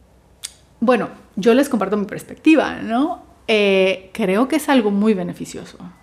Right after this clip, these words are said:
¿Por qué? Porque al final del día México quiere a todo mundo.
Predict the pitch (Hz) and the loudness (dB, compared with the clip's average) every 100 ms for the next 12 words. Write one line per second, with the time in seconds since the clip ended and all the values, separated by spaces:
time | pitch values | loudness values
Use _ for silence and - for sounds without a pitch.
0 | _ 262 254 349 339 359 359 381 480 508 | _ -2 2 2 2 2 2 2 2 4
1 | 508 480 494 494 427 - 339 381 269 277 | 4 4 2 0 0 2 2 2 4 4
2 | 226 208 196 180 | 4 2 -2 -4